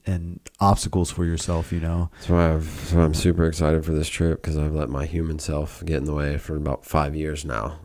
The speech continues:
Speaker 1: Yeah.
Speaker 2: And I need a good, good
Speaker 1: Good
Speaker 2: dump.
Speaker 1: soul cleansing.
Speaker 2: Good dump.
Speaker 1: Yeah.
Speaker 2: Yeah. Good brain dump.
Speaker 1: Yeah.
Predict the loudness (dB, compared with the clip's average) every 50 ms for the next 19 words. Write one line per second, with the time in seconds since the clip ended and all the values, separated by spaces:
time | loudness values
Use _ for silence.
0 | -4 -2 0 0 0 0 0 -2 -2 -2 -2 0 0 0 0 -2 -2 -2 -2 -2
1 | -2 -4 -6 -10 _ _ _ _ _ _ _ _ _ _ -2 0 0 0 0 2
2 | 4 4 4 6 6 8 10 10 10 10 10 8 6 6 6 6 6 6 6 6
3 | 8 8 8 6 6 6 4 4 4 4 2 0 -4 -8 -6 -4 0 2 4 6
4 | 8 8 8 8 6 6 4 0 -2 -6 -4 -2 0 0 0 0 -2 -4 -10 -16
5 | _ _ _ 0 2 4 4 6 6 6 6 6 4 4 4 4 2 2 2 -2
6 | -6 -10 -12 _ _ -2 0 0 0 -2